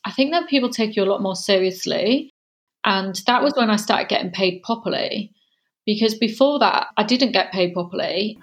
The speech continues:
And where they would have me running around doing everything for nothing was because I was saying yes to it.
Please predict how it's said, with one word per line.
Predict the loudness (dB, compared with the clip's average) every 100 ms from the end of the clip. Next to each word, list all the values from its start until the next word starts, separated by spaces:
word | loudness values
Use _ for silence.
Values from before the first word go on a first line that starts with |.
| 0
And | 2 0 -2 -6 -2
where | 2 4 4 4
they | 4
would | 4 2
have | 2 2 4
me | 4 4
running | 0 0
around | -2 -2 -4 -6 -12 _ 0
doing | 2 4
everything | 2 0 -2 -4
for | -2
nothing | -2 0 0 0
was | -2 -4
because | -2 0
I | 2
was | 2 2
saying | 0 0
yes | -2 -4 0
to |
it. | 0